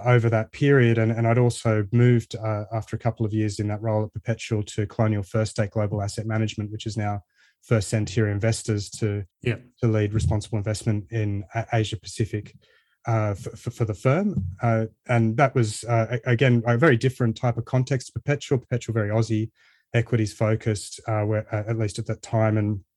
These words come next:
Speaker 1: and, and gam being a, a large global, uh, business investing all around the world. And, and one of the teams who, uh, inspired me most i-, in my time at gam was Stewart Investors. Stewart Investors, where, uh, which I now work in and have been wi-, with the team for the last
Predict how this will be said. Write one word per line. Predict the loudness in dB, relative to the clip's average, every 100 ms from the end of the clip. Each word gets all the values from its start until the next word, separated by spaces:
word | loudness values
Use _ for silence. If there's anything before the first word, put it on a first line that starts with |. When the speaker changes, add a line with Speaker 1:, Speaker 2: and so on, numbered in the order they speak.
| _ _ _ _
Speaker 1:
and, | 4 4 4
and | 2 2
gam | 2 2 2
being | 0 -2
a, | -4 -8 _ _ -2
a | 4
large | 6 6 2
global, | 2 4 4 2 0 _ _ _ 0
uh, | 2 4
business | 2 2 0 2
investing | 2 2 4
all | 4 6
around | 4 4
the | 4
world. | 4 4 4
And, | 0 2
and | 4
one | 4
of | 4
the | 0
teams | 2 2 2 -2 _
who, | 0 2 2 0 -2
uh, | -2 -2 -2
inspired | -2 0 2 2
me | 2
most | 2 2 2 -4 -18 _ -20 -20 _ -2
i-, | 0
in | 4 4
my | 4
time | 2 2 4 4
at |
gam | 2 2 2
was | -2
Stewart | 0 2 2
Investors. | 2 0 0 -6 -4
Stewart | -2 -2
Investors, | -4 -6 -6 -8 -6
where, | -6 -4
uh, | -4
which | -4 -4 -2
I | 0 -2 -6 -4
now | 0 2 2
work | 2 0 -2
in |
and | -2 -2
have | -2
been | -2 -4
wi-, | -4 -6 -2
with | -2 -2
the |
team | -4 -2 -2
for | -4
the | -6
last | -4 -4 -6 -12